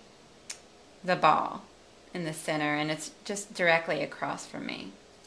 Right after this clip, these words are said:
Okay, so I'm gonna start piping. And there we have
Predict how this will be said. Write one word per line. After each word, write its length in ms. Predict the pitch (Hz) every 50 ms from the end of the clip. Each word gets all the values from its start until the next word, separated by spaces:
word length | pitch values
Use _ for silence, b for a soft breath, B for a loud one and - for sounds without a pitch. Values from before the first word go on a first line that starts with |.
| - - - - B B B B B B B B B - - -
Okay, 120 | - -
so 100 | 160 -
I'm 60 | - 160
gonna 120 | 156 160
start 360 | - - 208 233 285 285 -
piping. 720 | 233 220 208 208 202 - 202 202 202 196 196 196 196 196 196 - - - - - - - - - - - - - - - - - - - - - - - - - - - - - - - - - - - - - - - - - - - - - - - - - - - - - - - - - - - - - - - - - - - - - - - - - - - - - - - - - - - - - - - - - - - -
And 160 | - 180 180 175
there 160 | 175 175 180
we 120 | 180 190
have 420 | 202 202 190 180 175 180 180 180